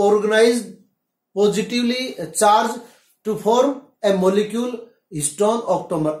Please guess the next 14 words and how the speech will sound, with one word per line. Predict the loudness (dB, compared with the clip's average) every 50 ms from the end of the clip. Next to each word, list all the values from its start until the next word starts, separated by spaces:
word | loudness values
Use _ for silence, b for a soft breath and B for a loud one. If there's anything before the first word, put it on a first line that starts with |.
| -2 -2
अब | 0 0 2
देखिए, | 0 0 0 -2 -6
जो | -4 0 2
हिस्टोन | 2 2 0 -2 0 2 2 2 4 2 0
protein | 0 0 0 0 0 0 0 0
है, | -2 -4 -6 B B B B B B
इस | B -6 -4 -2
हिस्टोन | -2 -2 -2 -2 2 2 2 2 2 0 -2
protein | 2 4 4 4 4 2 -2 -2 0
के | 0 0
अपने | 0 0 0 -2 -2
पास | 0 0 0 0 -2 -2
क्या | -2 -2
है? | -2 -2 -6 -8 -12